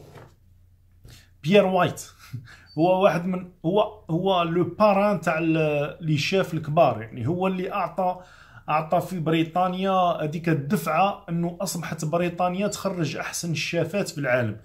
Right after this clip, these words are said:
نهضر لكم تاني في المجال نتاعي. يقول لما دير حلم، لما تحدد حلم، لما تحلم بحاجة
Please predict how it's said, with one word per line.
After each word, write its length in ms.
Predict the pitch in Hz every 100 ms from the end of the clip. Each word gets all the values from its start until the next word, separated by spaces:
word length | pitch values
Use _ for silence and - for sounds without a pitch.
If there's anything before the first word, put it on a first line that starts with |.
| - - - 131
نهضر 240 | 127 156
لكم 280 | 170 165 156
تاني 240 | 160 175
في 100 | 185
المجال 500 | 170 160 143 160 147
نتاعي. 440 | 127 135 117 95 - - - - - - 131
يقول 460 | 135 180 220 208 - - - _ _ _ _ _ _ _ _ _ _ _ _
لما 360 | 139 185 190 190
دير 300 | 143 180 220 170 -
حلم، 520 | - - 190 147 107 104
لما 280 | 147 160
تحدد 460 | 160 - 185 165 147
حلم، 480 | - 190 151 - - - _ _ _ _ _ _ - -
لما 200 | 135 147
تحلم 380 | 156 - 185 175
بحاجة 460 | 165 170 170 117